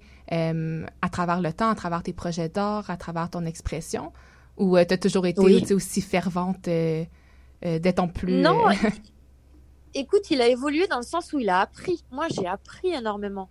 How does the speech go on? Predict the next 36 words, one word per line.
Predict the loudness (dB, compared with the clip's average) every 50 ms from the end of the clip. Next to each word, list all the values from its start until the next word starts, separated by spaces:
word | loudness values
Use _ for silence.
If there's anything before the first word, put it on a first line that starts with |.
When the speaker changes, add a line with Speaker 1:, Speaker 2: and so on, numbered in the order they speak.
| -16 -14 -10
Speaker 2:
avec, | -10 -6 -6 -6 -8 -8 -8 -10
euh, | -10 -10
ce | -10 -8
que | -8 -8
je | -4 -2
fais. | -2 0
Parce | 2 0 0 2
que | 0 -2
quand | 0 2 0 0
tu, | 0 -2 -4 -4 -4 -4 -6 -16 -20 -20 -20 _ _
tu | -12 -4
t'exprimes | -2 -2 -4 -4 -10 -8 -4 -2 0 0
en | 0 0
public | -2 -4 -8 -4 0 0 0 2 0
et | -2 -2
que, | 0 -2 -2 -2 -2 -2 -8 -18 -20 -20 -20 -20 -20 -12 -4
et | -4 -4 -4
que | -4 -6
moi, | 0 0 0 0
j'ai, | 0 -4 -4
moi, | 0 0 0
j'ai | 2 4 4 4
évolué | 4 2 0 0 0 0 0 0
en | 0 -2 -2
public. | -6 -12 -6 0 0 0 0 -2 -12 -14
J'ai, | -8 -6 -4 -4 -4 -6 -8
j'ai, | -12 -12 -14 -10 -8 -6
au | -4 0
début, | 2 2 2 4 4 4 2
c'est | 2 -2 -6
quelque | -2 -2 -2 0
chose | -2 -4 -4
qui | -4 -2 0
m'a | 0 2
paru | 2 2 2 2 0 0 0
évident | -2 -2 -2 -4 -8 -2 0 0 0 0 -4